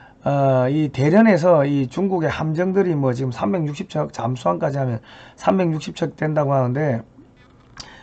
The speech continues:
거의 대부분이 청도나 장산곳, 요, 어, 장산곳에서 발사하는, 어, 한국군의 이런 미사일, 초음속 대한미사일에 다 사정거리 안에 들어간다.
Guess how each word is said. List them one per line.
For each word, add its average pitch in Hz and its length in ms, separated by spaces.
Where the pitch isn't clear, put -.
거의 185 260
대부분이 202 560
청도나 196 680
장산곳, 165 720
요, 160 120
어, 139 460
장산곳에서 151 760
발사하는, 165 680
어, 135 40
한국군의 143 840
이런 139 200
미사일, 123 420
초음속 160 380
대한미사일에 147 600
다 160 300
사정거리 180 540
안에 160 100
들어간다. 113 680